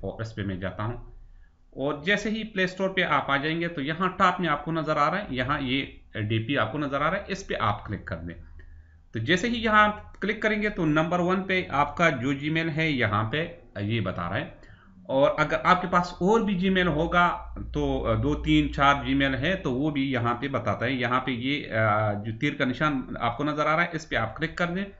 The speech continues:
तो जैसे ही आप क्लिक करेंगे जितना Gmail आपके पास है वो सब के सब Gmail जो है यहाँ पे नीचे आपके पास शो हो रहे हैं, यहाँ, यहाँ पे शो हो जाता है।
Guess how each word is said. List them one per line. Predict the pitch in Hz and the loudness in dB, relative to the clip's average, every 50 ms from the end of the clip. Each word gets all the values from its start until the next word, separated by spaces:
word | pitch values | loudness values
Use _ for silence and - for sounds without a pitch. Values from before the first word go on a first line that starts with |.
| - - - - - - - - - | -20 -20 -20 -20 -18 -18 -10 -6 -4
तो | 127 | -2
जैसे | 123 156 175 175 202 | 2 2 2 4 2
ही | 214 208 214 214 | 0 0 -2 0
आप | - 151 151 156 - | 2 4 4 4 2
क्लिक | 185 185 196 196 | 0 -4 -2 0
करेंगे | 196 196 196 196 190 | 0 0 2 0 -2
जितना | 165 127 160 233 226 - 240 254 247 226 170 | -2 -2 -2 -4 -2 0 2 2 2 2 2
Gmail | 143 156 180 180 180 175 - | 0 0 0 0 0 2 4
आपके | 160 143 143 - 151 | 4 2 2 2 0
पास | - 156 147 143 - - | 2 2 2 2 0 -2
है | 175 185 | -4 -4
वो | 180 160 135 | -4 -4 -6
सब | - - - 196 196 - | -6 -6 -6 -6 -4 -4
के | - 180 | -6 -6
सब | 170 - - 170 151 143 | -4 -2 -2 -4 -2 -2
Gmail | 143 143 147 147 147 147 | -2 -2 0 0 -2 -2
जो | 139 135 131 | -4 -4 -6
है | 131 131 135 - - | -4 -6 -6 -8 -8
यहाँ | - 104 107 107 107 113 135 | -4 -2 0 2 2 2 0
पे | 143 - 151 | 0 -2 -2
नीचे | 165 151 127 120 - 165 | -2 -2 -4 -4 -4 -4
आपके | 170 - 123 113 113 113 - 151 | -4 -2 0 -2 -2 -2 -6 -8
पास | 160 - 143 117 123 - - - 196 190 190 | -6 -4 -4 -4 -6 -6 -8 -10 -10 -10 -8
शो | - - 117 | -4 -2 -2
हो | 104 92 92 90 | -2 -2 -2 -4
रहे | 85 85 | -6 -6
हैं, | 82 82 - - - - - - | -10 -12 -16 -20 -20 -20 -12 -8
यहाँ, | 110 95 95 95 120 160 - - - - - - | -6 -4 -4 -4 -4 -6 -8 -14 -20 -20 -12 -6
यहाँ | 113 113 113 - | -2 0 0 0
पे | - 165 | 0 -2
शो | 147 - 120 | -4 -4 -2
हो | 98 92 | -2 -2
जाता | 87 90 85 82 - | -2 -4 -4 -6 -8
है। | 85 85 - - | -10 -12 -12 -18